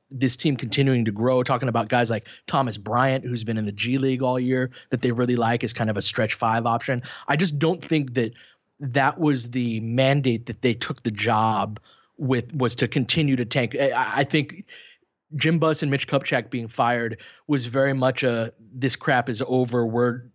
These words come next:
we're the Lakers," and all that Lakers exceptionalism that everybody else around the league loves, right? I think that that was very much an exertion of that, of that, that this was not, this, this is no longer acceptable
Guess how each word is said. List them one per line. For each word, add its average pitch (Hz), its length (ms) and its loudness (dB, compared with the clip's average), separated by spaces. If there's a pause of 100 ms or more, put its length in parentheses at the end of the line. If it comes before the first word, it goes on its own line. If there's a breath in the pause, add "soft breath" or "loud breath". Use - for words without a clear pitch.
(520)
we're 156 160 2
the 143 120 2
Lakers," 135 400 2
and 123 80 2
all 123 100 2
that 120 220 0 (280 loud breath)
Lakers 139 340 2
exceptionalism 131 760 0
that 127 100 2
everybody 123 500 2 (120)
else 139 220 0
around 127 180 2
the 127 80 -2
league 127 180 -2
loves, 123 340 0
right? 127 220 0 (240 loud breath)
I 135 160 4
think 165 280 0
that 147 220 2
that 143 140 2
was 147 200 0
very 143 180 0
much 143 260 -2 (220 soft breath)
an 160 100 2
exertion 147 480 -2
of 110 120 -6
that, - 200 -6
of 113 140 -6
that, 123 240 0
that 123 160 0
this 143 180 0
was 120 160 -2
not, 123 360 0 (360 loud breath)
this, 151 220 -2
this 170 260 -2
is 156 140 2
no 160 180 2
longer 139 380 0
acceptable 117 680 -4